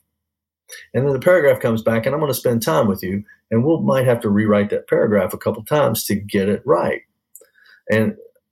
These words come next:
when you're ready, I'm gonna give you a page, then I'm gonna give you a chapter, then I'm gonna give you a section, then I'm gonna give you the whole book. Okay, so I'm not gonna throw you to the wolves from the very start. And that takes time for leaders.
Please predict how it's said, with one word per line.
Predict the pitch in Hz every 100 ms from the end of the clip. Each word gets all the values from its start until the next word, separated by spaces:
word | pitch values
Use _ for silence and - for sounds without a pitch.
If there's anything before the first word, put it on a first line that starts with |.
| _
when | 107 117 160 165
you're | 127 113 120 160 139
ready, | 165 - - - -
I'm | 101
gonna | 101 98
give | 104
you | 110
a | 107
page, | 165 147 - - -
then | 107
I'm | 104
gonna | 101
give | 104 110
you | 107
a |
chapter, | - 131 123 - 73
then | 101
I'm | 98
gonna | 95
give | 98 107
you | 104
a |
section, | 104 123 120 - -
then | 104 113
I'm | 104
gonna | 104
give | 101
you | 101
the | -
whole | 104 104 104
book. | 107 - - - _ _ _ _ _ _
Okay, | 87 92
so | - 95 - - _ _ _ 92
I'm | 98
not | 104 120 139
gonna | 143 131 -
throw | 127
you | 131 127
to | -
the | 131 110
wolves | 98 90 85 -
from | - 98 101
the |
very | 92 87 -
start. | - 143 - -
And | 101 104
that | 120 -
takes | 117 107 -
time | 190 190 123
for | 120
leaders. | 120 147 - - -